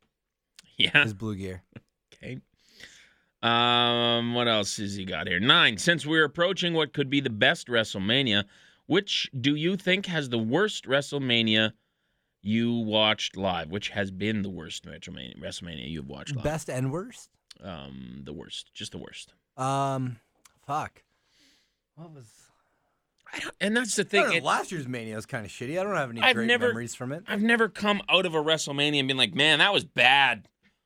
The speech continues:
Speaker 1: Boy, I didn't like that." 'Cause it's WrestleMania. Like, I, I, it's tough for me to
Speaker 2: It, it
Speaker 1: remove
Speaker 2: is
Speaker 1: that.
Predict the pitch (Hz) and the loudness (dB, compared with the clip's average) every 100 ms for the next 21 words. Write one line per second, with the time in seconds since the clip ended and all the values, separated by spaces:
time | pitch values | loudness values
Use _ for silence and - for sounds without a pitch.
0 | _ _ _ 170 202 190 165 165 156 170 | _ _ _ 2 4 4 2 2 2 4
1 | 170 143 143 180 196 247 403 240 294 254 | 4 4 -2 -6 -2 0 0 0 2 4
2 | 180 104 98 127 160 160 117 131 135 - | 4 2 2 0 2 0 -2 -4 -6 -8
3 | - 185 180 160 156 135 - - 135 - | -2 -2 -2 -6 -2 -2 -2 -2 -2 0
4 | 170 131 117 104 | -2 2 2 2